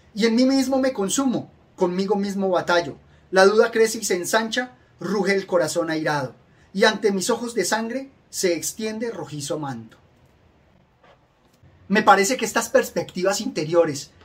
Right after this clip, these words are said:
que manifiestan los personajes resultan de un gran poder evocador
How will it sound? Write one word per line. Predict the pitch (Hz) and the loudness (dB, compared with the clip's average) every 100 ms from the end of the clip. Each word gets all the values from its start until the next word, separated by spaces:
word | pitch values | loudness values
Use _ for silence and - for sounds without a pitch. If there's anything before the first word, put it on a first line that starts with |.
| _ _ _ - | _ _ _ -2
que | 220 | 2
manifiestan | 202 185 170 185 220 220 160 139 - _ - | 2 0 -2 -2 -2 -2 -6 -6 -12 _ 0
los | 185 180 | 2 2
personajes | 190 180 170 180 220 269 - _ _ _ - - | -2 -2 -2 -2 -4 -8 -16 _ _ _ -14 0
resultan | 202 190 202 220 226 | 2 2 0 0 -2
de | 202 | -2
un | 202 202 | -6 -2
gran | 226 233 220 | 2 2 0
poder | 214 208 214 226 | -2 -2 -2 -4
evocador | 208 196 185 151 147 165 | -4 -4 -4 -4 -2 -4